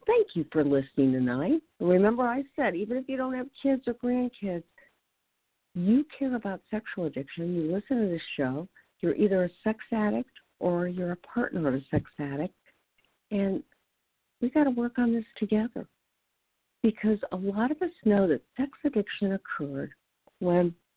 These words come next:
the man or woman that we loved was exposed to porn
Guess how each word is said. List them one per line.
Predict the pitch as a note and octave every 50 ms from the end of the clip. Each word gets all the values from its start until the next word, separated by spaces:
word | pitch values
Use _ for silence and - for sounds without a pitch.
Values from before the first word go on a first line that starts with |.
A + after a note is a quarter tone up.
| _ _ -
the | E3 E3
man | E3 F3 F3 F#3 F#3+ G#3+ B3 C4+ D4 E4+ F4 F4 -
or | - F3
woman | E3 E3 F#3 G3 G#3 G#3+ G#3+
that | G#3 - -
we | - G#3 G3
loved | F3+ E3+ D#3+ D#3 D3 C3+ C3 C3+ - - - _ _ _ _
was | - D#3 -
exposed | D3+ D3+ - - - - D#3+ D#3+ E3 E3+ - -
to | -
porn | - _ - - D#3+ C#3 C3 C3 C3 C3+ C3+